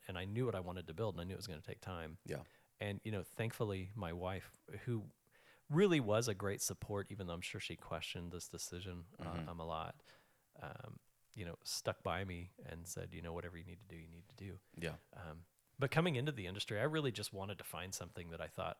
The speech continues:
Speaker 1: would make a difference.
Speaker 2: Mm-hmm.
Speaker 1: And, uh, I, I think it's proven to have done that, uh, at really odd times throughout people's lives, uh,
Speaker 2: Yeah.
Speaker 1: for me.
Speaker 2: Yeah, it's, it's such an interesting industry when you look at the people that come in and actually, like,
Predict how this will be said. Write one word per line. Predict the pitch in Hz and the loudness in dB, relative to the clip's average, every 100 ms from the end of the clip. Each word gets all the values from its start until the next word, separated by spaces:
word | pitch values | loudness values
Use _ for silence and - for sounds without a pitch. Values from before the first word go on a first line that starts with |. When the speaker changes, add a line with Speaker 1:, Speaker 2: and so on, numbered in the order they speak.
| - | -8
Speaker 1:
would | 85 80 - _ _ _ - | -8 -8 -16 _ _ _ -10
make | 98 104 | -6 -4
a | 85 - | -6 -4
difference. | 85 - 78 - - - 87 | -6 -4 -6 -4 -6 -6 -6
Speaker 2:
Mm-hmm. | 92 92 | -2 -2
Speaker 1:
And, | 92 85 85 82 | -2 -4 -4 -2
uh, | 82 85 | -2 0
I, | 95 90 | -2 -2
I | 113 | 0
think | 156 147 | 2 0
it's | - | -2
proven | - - 117 98 87 | -8 -2 -2 -2 -6
to | 90 85 | -6 -6
have | 76 | -6
done | 85 85 | -6 -6
that, | 82 78 - - - - | -6 -6 -8 -14 -18 -10
uh, | 82 - | -8 -6
at | 92 - | -6 -4
really | 117 113 95 - | -2 -2 -4 -4
odd | 92 87 82 | -2 -2 -8
times | - 90 90 82 82 - - | -10 -6 -4 -4 -6 -8 -8
throughout | 98 85 - | -6 -4 -4
people's | 92 82 80 | -6 -8 -8
lives, | 85 82 90 90 78 - | -8 -8 -8 -8 -12 -10
uh, | - | -12
Speaker 2:
Yeah. | - | -12
Speaker 1:
for | - 98 90 | -12 -8 -6
me. | 101 - _ - - - - - - - - - | -8 -12 _ -20 -20 -20 -20 -20 -20 -20 -16 -6
Speaker 2:
Yeah, | - | 0
it's, | 95 - - - - _ _ - _ - | 0 2 0 0 -8 _ _ -20 _ -6
it's | 95 | 2
such | - 110 | 4 6
an | 104 | 4
interesting | 92 - - 90 | 2 2 0 2
industry | 87 90 92 87 | 2 2 2 0
when | 82 | 2
you | 87 | 0
look | 85 90 | 4 4
at | - | 4
the | |
people | - 87 78 | -2 0 -2
that | 80 | -2
come | 85 | 0
in | 80 | 2
and | 78 | 0
actually, | 76 78 - 80 78 76 - | 0 -2 -4 -2 -2 -2 -4
like, | 78 73 | -4 -4